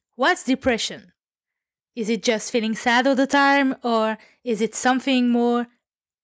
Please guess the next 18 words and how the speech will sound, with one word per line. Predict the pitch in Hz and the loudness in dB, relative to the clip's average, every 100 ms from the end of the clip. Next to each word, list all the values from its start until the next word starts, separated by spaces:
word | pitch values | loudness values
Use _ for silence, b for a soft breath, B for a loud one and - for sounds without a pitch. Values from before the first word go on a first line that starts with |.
| _ _ _ _ _ _ | _ _ _ _ _ _
sinister? | - - 277 269 220 - 185 139 _ _ _ _ _ _ _ _ _ _ _ _ _ _ _ _ _ _ _ _ _ _ _ _ _ _ _ - | -16 -4 -2 0 -2 -6 -8 -8 _ _ _ _ _ _ _ _ _ _ _ _ _ _ _ _ _ _ _ _ _ _ _ _ _ _ _ -2
Well, | 269 | 2
you | 415 453 | 2 2
must | 311 - - - _ _ _ _ | -2 -6 -10 -16 _ _ _ _
already | 320 381 427 240 247 | 2 4 2 2 0
know | 214 202 190 185 - _ 233 | 0 -2 -4 -6 -14 _ -2
that | 226 220 | -2 0
depression | 240 330 339 339 269 - | 0 0 0 -2 -4 -4
is | 294 233 190 - | -4 -4 -6 -12
a | 214 | -12
serious | - 247 240 220 214 | -6 -2 0 0 -2
mental | 214 202 202 | -6 -4 -4
health | 175 233 - | -2 -2 -2
condition, | 202 185 170 190 185 b b b | -8 -8 -10 -10 -14 b b b
and | 233 240 | -2 0
it | 240 | 0
affects, | 285 320 330 - 269 | 0 0 -2 -6 -2
like, | 254 262 | -2 -2